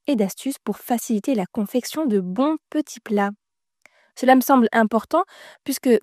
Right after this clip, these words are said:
que l'on aime cuisiner ou pas, c'est tout de même tout un art qui demande des compétences variées, comme de la dextérité, de la force, de la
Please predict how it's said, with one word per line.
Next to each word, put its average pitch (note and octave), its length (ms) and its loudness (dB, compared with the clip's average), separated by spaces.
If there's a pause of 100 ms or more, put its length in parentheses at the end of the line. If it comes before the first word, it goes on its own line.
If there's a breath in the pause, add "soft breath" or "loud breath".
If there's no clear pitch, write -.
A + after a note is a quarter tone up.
que D4 80 2
l'on C#4 160 2
aime A#3+ 160 4
cuisiner A#3+ 340 0
ou A#3+ 120 2
pas, D4 260 2
c'est C4 140 -2
tout - 120 -6
de G#3 140 -2
même A3 180 2
tout D4+ 220 -2
un F#3+ 120 -2
art B3 280 -2
qui - 120 -6
demande G#3 300 0
des G3+ 80 0
compétences G#3+ 560 -4
variées, G3+ 640 -2
comme G#3+ 240 2
de G3+ 80 0
la - 120 -8
dextérité, C4 880 -4
de G#3+ 140 -8
la - 80 -20
force, C#4 520 0
de - 100 -6
la - 80 -10